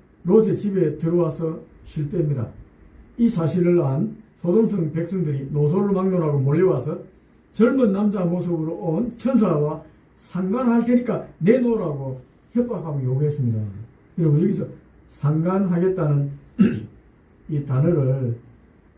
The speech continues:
어, 히브리, 어, 엔아이브이 영어 성경에 이렇게 번역해 놨습니다. 너무 잘 알기 쉽게 번역해서 제가 인용하겠습니다.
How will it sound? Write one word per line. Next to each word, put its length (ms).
어, 140
히브리, 760
어, 220
엔아이브이 560
영어 140
성경에 300
이렇게 280
번역해 280
놨습니다. 540
너무 380
잘 200
알기 420
쉽게 380
번역해서 500
제가 280
인용하겠습니다. 760